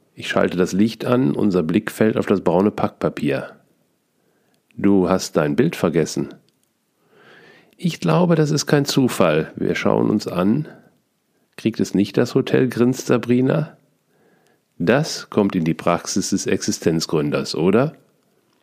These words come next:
Sabrina wird erst am Montag nach Hause fahren, so bleibt uns der komplette Sonntag für die Alpen.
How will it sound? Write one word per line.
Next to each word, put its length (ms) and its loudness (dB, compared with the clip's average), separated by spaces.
Sabrina 520 2
wird 120 2
erst 200 0
am 100 2
Montag 460 2
nach 100 -2
Hause 300 -2
fahren, 340 0
so 120 0
bleibt 280 0
uns 220 -2
der 120 0
komplette 380 0
Sonntag 460 0
für 100 0
die 140 0
Alpen. 440 -4